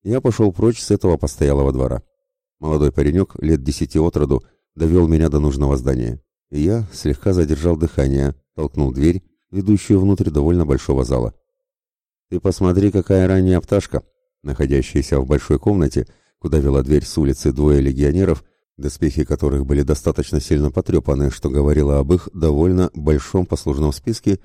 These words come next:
задумчиво покосились на меня и тут же между собой переглянулись. "Ты так спешишь в легион?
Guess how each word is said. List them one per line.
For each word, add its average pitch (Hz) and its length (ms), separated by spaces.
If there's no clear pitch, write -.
задумчиво 85 600
покосились 78 580
на 76 40
меня 73 400
и 90 120
тут 113 300
же 87 120
между 76 240
собой 73 280
переглянулись. 67 680
"Ты 82 80
так 90 200
спешишь - 420
в 82 40
легион? 85 440